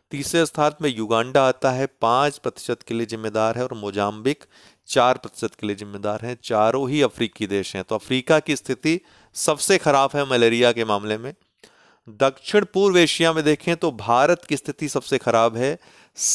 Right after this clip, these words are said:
छाछठ प्रतिशत मामले अकेले भारत में आते हैं,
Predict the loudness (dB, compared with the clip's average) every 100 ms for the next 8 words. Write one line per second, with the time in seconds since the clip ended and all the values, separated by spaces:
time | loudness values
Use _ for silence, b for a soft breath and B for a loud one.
0 | -4 -2 2 2 2 2 0 0 -6 -4
1 | -2 0 0 0 2 2 2 0 b b
2 | -8 -6 0 2 2 2 2 2 0 -2
3 | -2 -2 -4 -4 -4